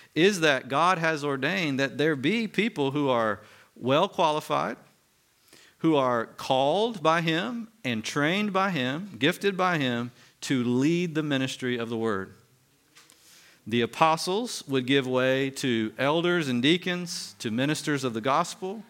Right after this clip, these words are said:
which we still have in the church today. And it's necessary for an evangelistic church to have a well-prepared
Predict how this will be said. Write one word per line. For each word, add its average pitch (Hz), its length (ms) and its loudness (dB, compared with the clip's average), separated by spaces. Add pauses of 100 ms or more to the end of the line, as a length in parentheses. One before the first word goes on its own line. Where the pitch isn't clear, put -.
(440)
which 135 240 -4
we 135 100 0
still 135 280 0
have 117 360 -2
in 113 140 -6
the 117 80 -6
church 104 360 -4
today. 127 440 -2 (560)
And 127 100 2
it's 123 160 -4
necessary 139 720 0
for 131 240 -2
an 123 80 0
evangelistic 175 880 -2
church 165 420 0
to 135 100 -2
have 151 720 -4 (840)
a 131 120 0
well-prepared 127 1080 0